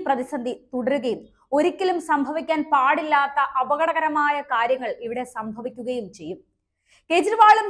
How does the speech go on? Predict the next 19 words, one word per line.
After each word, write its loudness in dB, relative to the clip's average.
സിസോദിയും 2
ജയിലിലായതോടെ 2
പാർട്ടി 0
പിളരാനുള്ള 0
ഗുരുതരമായ 2
സാധ്യതയാണ് -6
ഇപ്പോൾ -10
ഉള്ളത്. -10
നിലവിലുള്ള 0
വ്യവസ്ഥിതിക്കെതിരെ -2
പോരാടാനുള്ള 2
ആത്മാർത്ഥമായ 0
ആഗ്രഹത്തോടെ -4
രാഷ്ട്രീയ 2
അഭിലാഷങ്ങൾക്കായി 0
മറ്റ് 2
സ്ഥാപിത 4
പാർട്ടികളിൽ 2
ഇടം -2